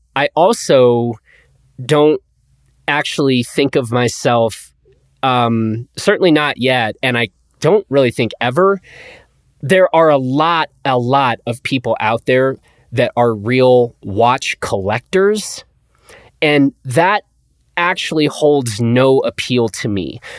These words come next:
When I say collector, I mean people that are sitting around scrambling to find some piece that they can either flip and make some money on it or just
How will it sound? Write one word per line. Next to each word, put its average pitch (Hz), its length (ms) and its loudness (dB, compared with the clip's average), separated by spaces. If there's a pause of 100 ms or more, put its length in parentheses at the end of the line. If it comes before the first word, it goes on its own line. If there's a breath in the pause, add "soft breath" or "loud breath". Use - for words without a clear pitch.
(180 loud breath)
When 139 200 2
I 160 100 0
say 170 220 0
collector, 139 480 0
I 131 120 0
mean 147 220 2
people 135 400 -2
that 123 240 0 (680)
are 131 120 2
sitting 170 360 0
around 151 340 2
scrambling 139 800 0
to 131 100 -6
find 135 580 0 (300 loud breath)
some 135 360 -2
piece 139 580 -4
that 120 340 -2 (100)
they 135 220 -2
can 131 180 -4
either 117 500 0
flip - 600 0 (520 soft breath)
and 120 140 0
make 131 200 0
some 110 240 -4
money 139 280 2
on 160 220 2
it 165 260 2
or 123 440 4 (340 loud breath)
just 147 400 -2